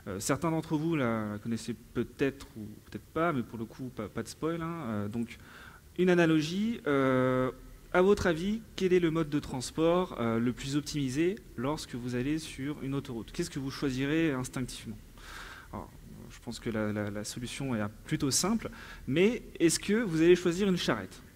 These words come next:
Alors, euh, pour le coup, c'est peut-être pas nécessairement optimisé pour aller sur une autoroute, hein. On va, on va, on va prendre du temps, euh, à, à la traverser et, euh, finalement, notre cheval va pas forcément, <laughs> ou notre âne va pas forcément tenir sur la durée.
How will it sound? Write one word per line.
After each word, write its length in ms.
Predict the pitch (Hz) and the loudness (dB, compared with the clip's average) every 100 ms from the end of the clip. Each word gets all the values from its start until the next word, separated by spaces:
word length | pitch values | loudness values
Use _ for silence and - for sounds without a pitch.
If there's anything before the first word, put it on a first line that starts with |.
| - | -16
Alors, 220 | - 92 53 | -12 -10 -10
euh, 80 | - - - - - - - - - - | -12 -14 -16 -14 -14 -16 -18 -20 -16 -2
pour 100 | 127 | -2
le 80 | |
coup, 420 | 131 - 190 226 226 | 0 0 2 2 0
c'est 180 | - 135 | -4 -4
peut-être 400 | - 185 180 - | 2 2 2 0
pas 200 | 180 180 | 2 4
nécessairement 800 | 165 - 147 151 143 147 151 139 | 2 0 0 0 -2 -4 -2 -2
optimisé 640 | 127 - 143 143 135 143 | -2 -4 -4 -2 -2 -2
pour 220 | 131 120 | -2 -2
aller 160 | 117 123 | 0 0
sur 240 | 117 127 | -2 -4
une 80 | 117 | -2
autoroute, 640 | 117 117 123 180 202 - | -2 -2 -2 0 -2 -4
hein. 240 | 143 160 156 | -4 -4 -2
On 100 | 113 | -2
va, 440 | 101 98 95 92 98 - - - - 110 | -2 -2 -4 -8 -12 -16 -16 -16 -12 -6
on 80 | |
va, 240 | 101 95 92 92 | -4 -4 -4 -6
on 20 | |
va 140 | 92 | -8
prendre 240 | 92 127 117 | -4 -4 -4
du 120 | 123 | -6
temps, 400 | - 143 143 127 | -2 0 2 0
euh, 180 | 110 107 | 2 2
à, 400 | 113 107 107 107 | 2 4 2 2
à 60 | 107 | 0
la 80 | |
traverser 680 | 107 117 113 107 165 180 202 160 | 0 -2 0 0 4 6 6 4
et, 320 | 143 165 160 | 6 8 8
euh, 340 | 120 113 113 | 6 4 2
finalement, 460 | 110 123 117 143 165 | 0 -2 0 0 -2
notre 180 | 127 - | -2 -2
cheval 220 | 123 139 | 0 0
va 80 | 107 | -2
pas 120 | 131 | -4
forcément, 400 | 131 - 131 151 - 147 - | -6 -4 -2 -2 -2 -6 -6
<laughs> 320 | - - - | -12 -12 -2
ou 100 | 123 | 0
notre 240 | 127 123 | 0 2
âne 80 | 170 | 2
va 60 | 135 | 2
pas 100 | 143 | 0
forcément 360 | 139 139 135 | -4 -6 -4
tenir 340 | 127 151 165 156 | -2 0 0 0
sur 140 | 143 | -2
la 100 | 131 | -2
durée. 240 | 117 131 | 0 0